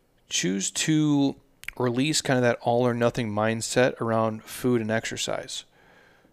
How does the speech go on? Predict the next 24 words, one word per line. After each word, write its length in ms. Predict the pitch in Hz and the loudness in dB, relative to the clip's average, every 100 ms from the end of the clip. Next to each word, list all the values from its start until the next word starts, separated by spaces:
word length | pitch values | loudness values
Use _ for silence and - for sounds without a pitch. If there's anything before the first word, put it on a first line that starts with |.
| _ _ _ _ _ _ _ _ _ _ _ - - | _ _ _ _ _ _ _ _ _ _ _ -16 -2
Like 200 | 123 135 | 0 2
we 80 | |
mentioned, 420 | 123 117 107 104 101 | 2 0 -2 -10 -10
if 80 | |
it's 140 | - - | -8 -6
a 60 | |
hundred 260 | 107 135 160 | -2 -2 0
seventeen 420 | 151 147 - 135 | -2 -2 -4 -4
meals 260 | 123 131 113 | -2 -2 -2
you're 80 | 107 | -4
gonna 140 | 104 | -6
eat, 280 | 117 127 104 _ _ _ _ _ _ - - _ _ _ _ _ - | -6 -8 -10 _ _ _ _ _ _ -20 -20 _ _ _ _ _ -10
you 160 | 113 | -8
can 260 | 110 113 110 | -6 -6 -6
eat 180 | 123 107 | -6 -4
eleven 600 | 98 117 147 170 127 131 - | 0 0 0 -4 -6 -14 -6
like 180 | 110 110 | -6 -2
trash, 580 | - 160 139 117 - - | 0 2 0 -4 -8 -10
but 120 | 113 | -12
keep 360 | - - 131 - | -10 -8 -8 -8
the 140 | 127 | 0
other 200 | 127 120 | 2 2
hundred 340 | 107 127 120 107 | 0 -4 -4 -4
six 600 | - 160 160 - - | -2 0 -2 -4 -6